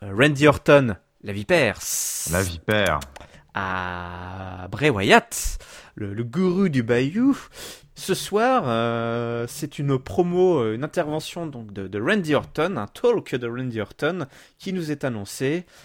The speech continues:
Speaker 1: Confession, donc je vous ai annoncé un confessions intimes d'un, d'un pyromane en, en liberté, hein, en cavale, enfin
Speaker 2: C'est
Speaker 1: même
Speaker 2: ça.
Speaker 1: pas en cavale, en liberté. <laughs> Donc, euh, Randy Orton,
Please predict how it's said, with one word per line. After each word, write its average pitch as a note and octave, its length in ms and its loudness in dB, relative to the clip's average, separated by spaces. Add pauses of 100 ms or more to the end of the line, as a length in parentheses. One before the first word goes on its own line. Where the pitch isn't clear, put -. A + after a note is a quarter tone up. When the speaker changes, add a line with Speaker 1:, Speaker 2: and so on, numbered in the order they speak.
(180)
Speaker 1:
Confession, G3 600 0
donc C#3 120 0
je B2 60 -8
vous C3 60 0
ai C3 40 2
annoncé C#3 260 -4
un B2+ 60 -4
confessions G3+ 680 -4
intimes E3 320 -2
d'un, B2 160 0
d'un A#2 120 -2
pyromane F3 680 4
en, B2+ 500 0
en D3 60 2
liberté, D#3+ 600 2
hein, C#3 440 -2
en C#3 140 -2
cavale, C#3+ 540 6 (180)
enfin A#2+ 160 0
Speaker 2:
C'est A#2+ 40 0
Speaker 1:
même C3 120 4
Speaker 2:
ça. F#2 80 0
Speaker 1:
pas E2+ 60 6
en C3 60 0
cavale, C3 340 2
en B2 60 0
liberté. A#2 720 -4
<laughs> - 60 -8 (920)
Donc, D#3 180 -6
euh, C#3+ 240 4
Randy D#3+ 280 2
Orton, G3 580 -2